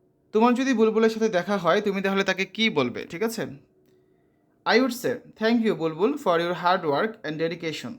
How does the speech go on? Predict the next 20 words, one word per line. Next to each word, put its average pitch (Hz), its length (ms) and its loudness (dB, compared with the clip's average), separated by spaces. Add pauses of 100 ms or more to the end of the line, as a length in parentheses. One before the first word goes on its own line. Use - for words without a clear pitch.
(460)
আমি 214 240 2
বুলবুলকে 226 400 2
বলবো 185 360 0
যে, 214 120 -2
"ধন্যবাদ 202 440 0
বুলবুল 156 380 -2 (380)
আপনার - 280 -4
কঠোর 175 240 2
পরিশ্রম 208 440 0
এবং 208 260 2
নিবেদনের 175 400 -2
জন্য। 160 400 -4 (440)
You 196 80 2
are 214 220 2
doing 226 180 2 (100)
an 202 120 0
important 202 420 0
job 175 220 2
that 165 100 0 (100)
keeps 202 240 -4